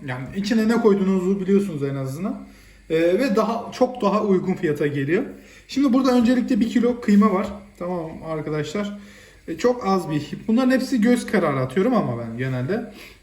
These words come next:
E, kıyma var. Kış ayında olduğumuz için kavanozda menemenlik koyacağım.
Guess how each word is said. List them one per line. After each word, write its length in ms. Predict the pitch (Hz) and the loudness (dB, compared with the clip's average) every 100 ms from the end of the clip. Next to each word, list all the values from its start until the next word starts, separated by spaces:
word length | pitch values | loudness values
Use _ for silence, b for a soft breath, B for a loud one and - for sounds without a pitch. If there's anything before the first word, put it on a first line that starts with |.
| - | -20
E, 320 | - 170 170 - | -10 -8 -6 -4
kıyma 340 | 247 277 247 | -2 0 2
var. 140 | 247 240 - | 0 -2 -4
Kış 200 | 233 240 | -2 0
ayında 260 | 226 220 | 2 2
olduğumuz 440 | 208 196 190 185 180 | 2 2 2 2 0
için 380 | - 202 - - | -6 -8 -8 -12
kavanozda 540 | - 151 175 196 196 208 | -4 -2 0 0 2 2
menemenlik 480 | 190 156 147 139 | 2 2 -4 -6
koyacağım. 400 | - 139 170 247 | -4 -2 -2 -4